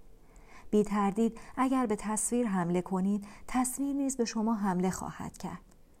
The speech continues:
اگر تصویر را هر آنچه که باشد بپذیرید،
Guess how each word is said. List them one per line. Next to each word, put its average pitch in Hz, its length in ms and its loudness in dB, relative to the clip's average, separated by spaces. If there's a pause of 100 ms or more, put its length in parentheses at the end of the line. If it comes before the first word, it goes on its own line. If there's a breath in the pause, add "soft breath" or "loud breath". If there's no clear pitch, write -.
(300 loud breath)
اگر 196 260 6
تصویر 202 540 2
را 185 120 2
هر 262 280 0
آنچه 190 240 0
که 170 140 0
باشد 160 480 -2
بپذیرید، 175 760 -2